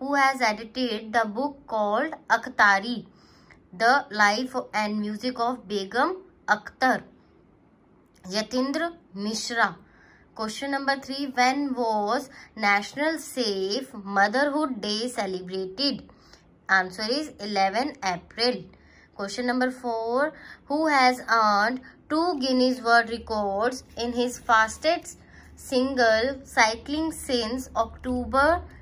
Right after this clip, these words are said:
twenty and twenty? भारत पन्नू। Question number five, according to the report, which state has three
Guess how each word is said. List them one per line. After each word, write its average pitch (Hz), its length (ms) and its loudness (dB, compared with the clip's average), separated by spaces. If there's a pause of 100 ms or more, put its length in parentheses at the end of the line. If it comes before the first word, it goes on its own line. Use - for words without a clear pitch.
(160)
twenty 240 420 -2
and 294 220 -2
twenty? 226 560 -4 (680)
भारत 214 600 2
पन्नू। 240 380 0 (600)
Question 220 300 -6
number 240 240 -2
five, 202 760 2
according 220 600 2
to 320 180 0
the 320 260 6
report, 226 680 -2
which 247 180 -2
state 226 720 -4 (300)
has 214 480 4 (280)
three 311 300 0